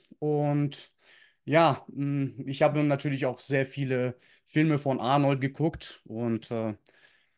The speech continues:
habe ja nach sowas gestrebt. Und da in dieser Städtchen, in die wir gekommen sind, war ein Fitnessstudio.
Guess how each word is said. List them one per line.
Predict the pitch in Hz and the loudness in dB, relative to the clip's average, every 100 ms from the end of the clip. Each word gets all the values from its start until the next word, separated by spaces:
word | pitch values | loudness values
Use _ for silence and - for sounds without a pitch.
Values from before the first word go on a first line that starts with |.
| _ - | _ 0
habe | 135 123 | 0 2
ja | 139 | 4
nach | 139 127 | 4 4
sowas | - 143 127 - | 2 0 0 0
gestrebt. | 139 - 135 160 180 - - - | -4 -4 0 2 2 -2 -14 -10
Und | 147 175 190 127 | -2 2 2 2
da | 175 202 202 | 0 2 0
in | 190 175 | 0 -2
dieser | 160 165 170 | -2 -2 -4
Städtchen, | - 190 190 185 165 | 2 0 2 -2 0
in | 165 | 0
die | 147 160 | 0 -2
wir | 160 | -2
gekommen | 151 - 175 | -4 0 0
sind, | 135 160 160 131 | 0 0 -2 -2
war | 139 135 120 | 0 0 -2
ein | 123 127 | -4 -4
Fitnessstudio. | - 196 127 - 131 139 165 | -4 -4 -6 -6 -8 -2 -2